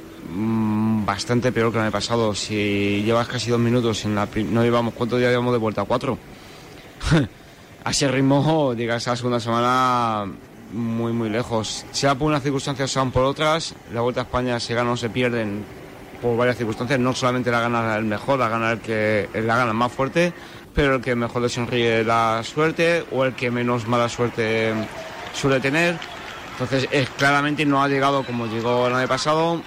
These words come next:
La vuelta, la vuelta, las grandes vueltas es muy importante cómo las empiezas para el, el buen o mal desarrollo de ellas.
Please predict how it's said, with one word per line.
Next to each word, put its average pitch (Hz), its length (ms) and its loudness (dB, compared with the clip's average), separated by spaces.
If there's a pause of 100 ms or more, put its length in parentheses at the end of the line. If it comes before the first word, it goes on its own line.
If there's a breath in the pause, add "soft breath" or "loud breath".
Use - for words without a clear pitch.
La 131 80 0
vuelta, 147 400 2
la 135 80 -2
vuelta, 139 320 0
las 127 100 0
grandes 147 240 2
vueltas 139 520 0 (200)
es 135 120 -2
muy 160 160 6
importante 147 480 2
cómo 143 200 0
las 143 200 2
empiezas 147 500 0
para 127 240 2
el, 123 460 0
el 117 140 2
buen 151 360 2
o 123 80 -4
mal 143 200 2
desarrollo 135 440 0
de 127 120 4
ellas. 160 300 2